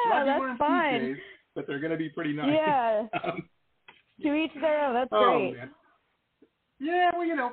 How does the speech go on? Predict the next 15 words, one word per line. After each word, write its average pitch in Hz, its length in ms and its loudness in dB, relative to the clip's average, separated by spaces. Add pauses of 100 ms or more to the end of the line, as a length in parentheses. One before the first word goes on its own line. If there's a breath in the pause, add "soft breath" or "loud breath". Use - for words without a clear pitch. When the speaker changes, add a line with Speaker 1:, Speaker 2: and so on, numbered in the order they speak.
Speaker 1:
family. 302 300 -2 (420 loud breath)
Well, 381 100 -4
I 370 240 2
get, 202 240 0
I 269 100 -2
get 214 180 -6
what 170 100 -4
you're 151 180 -4
saying 143 320 -8
too. 156 100 -4
You 135 180 -4
know, 135 160 -6
with, 143 260 -8
with 156 160 -8
the 147 80 -12